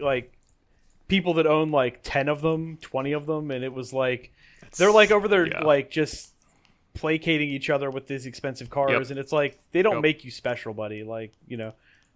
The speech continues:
Speaker 1: but
Speaker 2: Yeah.
Speaker 1: if you got me a Bugatti, it would make me pretty special. So,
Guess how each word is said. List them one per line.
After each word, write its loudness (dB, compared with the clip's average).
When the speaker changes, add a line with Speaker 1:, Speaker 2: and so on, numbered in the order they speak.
Speaker 1:
but 2
Speaker 2:
Yeah. -4
Speaker 1:
if -8
you -10
got 4
me -2
a -2
Bugatti, 2
it -4
would -8
make -4
me -6
pretty -2
special. -4
So, -10